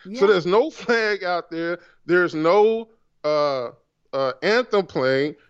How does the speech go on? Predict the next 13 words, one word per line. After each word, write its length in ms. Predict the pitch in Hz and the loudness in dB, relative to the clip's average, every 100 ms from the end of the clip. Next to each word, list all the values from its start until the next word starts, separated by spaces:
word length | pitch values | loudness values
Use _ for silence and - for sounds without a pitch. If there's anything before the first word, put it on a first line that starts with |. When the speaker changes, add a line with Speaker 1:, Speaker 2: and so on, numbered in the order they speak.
| _ | _
Speaker 2:
There's 320 | 147 160 165 | 2 4 4
no 600 | 135 139 202 226 226 220 - _ | 2 4 4 4 2 -6 -14 _
veterans 480 | 135 208 320 254 190 | -2 0 2 0 -2
walking 320 | 175 170 156 | -4 -6 -6
around 400 | 143 139 143 165 | -8 -6 -6 -6
who 100 | 170 | -6
you 140 | 160 160 | -8 -8
can 100 | 156 | -6
say 220 | - 170 | -2 2
they 100 | 175 | 4
were 120 | 180 | 2
disrespecting 720 | 139 170 196 170 - 190 185 170 | 2 0 -2 -6 -6 -6 -4 -2
them. 200 | 147 | -2